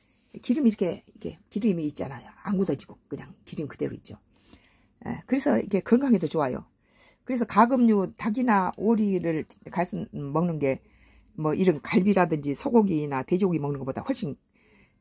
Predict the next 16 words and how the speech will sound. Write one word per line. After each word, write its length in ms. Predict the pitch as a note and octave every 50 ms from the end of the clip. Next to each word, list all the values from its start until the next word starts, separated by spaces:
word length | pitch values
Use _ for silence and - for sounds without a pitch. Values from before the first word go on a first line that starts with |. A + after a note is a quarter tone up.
| - -
콜레스테롤 560 | - C#4 C4+ D4+ B3 - - - E3+ D#3+ D3
높은 280 | D3+ D#3+ - - E3+ E3
사람들을, 540 | E3+ D3 C#3+ C3+ B2 C3 A2+ A2+ - - -
뭐 120 | A#2 C3
혈압 280 | - - C4 A#3+ G#3 F3+
높은 420 | D3+ D3+ E3 D3 - - A2+ G2+
분들은 380 | - - C3 B2+ - B2 A#2+ - _
이게 220 | D#3 E3+ - D3+
좋아요. 280 | - - C3 - - - - - - _ _ _ _ _ _ _ _ _ _ _ _ _ _ _ _ - _ -
예, 100 | - - - - - _ _ _ _ _ _ _ _ _ _ -
예, 300 | G3 F#3+ F#3 F#3 G3 - - -
그래서 320 | A3 A#3 A#3 - G#3 F#3
오늘은 480 | - - - F#3 G3 G3 F#3 E3 E3 D#3
이렇게, 280 | C#3+ - - C3 C3+ - F3 - _ _ _ _ - -
예, 100 | - D3+ - - - - - - - - - - - - -
그 420 | - G3 G3 F#3+ F#3 F3+ F3 -